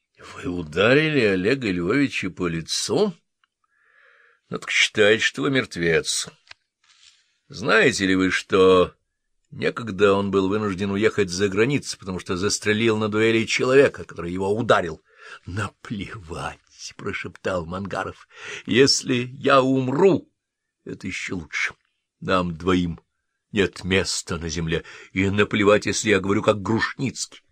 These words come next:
Кто-кто? Переспросил Платон Платоныч, у которого круг чтения был весьма обширен, но совершенно не включал беллетристики. Впрочем, неважно. Хорошо.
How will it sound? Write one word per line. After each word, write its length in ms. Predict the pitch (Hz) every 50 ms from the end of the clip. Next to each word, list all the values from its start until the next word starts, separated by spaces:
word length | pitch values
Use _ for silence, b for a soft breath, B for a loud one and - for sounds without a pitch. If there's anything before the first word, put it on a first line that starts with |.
| _ _ _ _ _ _ _ _
Кто-кто? 840 | _ - _ _ _ - - 175 175 - - - - 190 220 220 151 - _ _ _ _ _ _ _ _ _ _ _ _ _
Переспросил 760 | - 120 110 110 101 - - - 120 110 98 - - 110 101 85
Платон 420 | - 101 95 85 - 104 101 95 85
Платоныч, 640 | 98 95 98 90 - - 131 139 135 127 - - B B B B B B
у 100 | B -
которого 380 | 85 - 85 - 92 90 87 87
круг 300 | - - - 87 82 - _ - -
чтения 680 | - - - - - - - 85 90 123 139 135 104 87
был 160 | 78 82 80
весьма 380 | 78 76 69 - - 156 147 151
обширен, 540 | - - - - - 185 196 185 139 101
но 220 | 92 95 101 95 b b b
совершенно 480 | - - 107 98 - - 92 90 85 b b b b
не 120 | 101 98
включал 480 | 92 - - 101 98 - - 92 82 80
беллетристики. 800 | 82 85 90 92 95 - - - - - - - - - - - _ _ _ _ _ _ _ _ _ _ _ _ _
Впрочем, 460 | _ _ - - - - - 113 95
неважно. 380 | 92 85 76 71 71 - - - b b b b b b
Хорошо. 520 | b - - - 202 - - 87 73 -